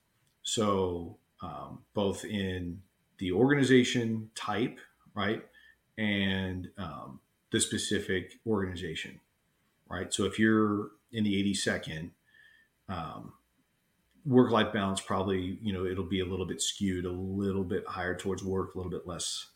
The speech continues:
towards, uh, the life part. Um, the E S C at Liberty, um, was kind of the same, right?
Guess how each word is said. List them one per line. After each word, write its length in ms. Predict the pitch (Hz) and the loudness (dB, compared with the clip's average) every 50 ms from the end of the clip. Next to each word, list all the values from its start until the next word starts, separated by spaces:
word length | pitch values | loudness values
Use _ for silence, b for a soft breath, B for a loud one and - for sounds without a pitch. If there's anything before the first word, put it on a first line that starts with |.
| _ _ | _ _
towards, 460 | - - 101 92 90 85 82 - - | -8 -4 -4 -2 -2 -2 -2 -2 -2
uh, 160 | 87 85 82 80 | -2 -4 -4 -4
the 120 | 80 82 | -4 -6
life 260 | 73 73 73 71 - - | -6 -6 -8 -12 -14 -14
part. 240 | - - 60 - - _ B B B B B B B B B B - | -14 -12 -12 -14 -16 _ B B B B B B B B B B -8
Um, 380 | 85 76 71 64 62 71 71 - | -6 -4 -4 -4 -6 -8 -8 -8
the 100 | - - 92 101 107 | -6 0 4 6 6
E 40 | |
S 100 | 98 - | 6 6
C 200 | - - 107 101 | 6 6 6 6
at 120 | 98 82 92 | 6 6 4
Liberty, 500 | 104 104 101 107 107 110 117 123 120 117 - _ _ - - - | 2 2 4 6 6 6 4 4 0 -4 -8 _ _ -18 -12 -6
um, 500 | 107 98 90 85 82 82 82 90 92 - - | -4 -2 0 0 0 -2 -2 -4 -6 -6 -2
was 140 | 113 104 - | 0 0 2
kind 160 | - 104 92 | 4 4 2
of 60 | 87 | 2
the 60 | 85 | 0
same, 420 | 82 - - 85 73 69 65 - - _ | -2 -2 -2 -2 -4 -4 -8 -10 -12 _
right? 300 | - 82 85 87 90 - | -6 -4 -2 -2 -2 -4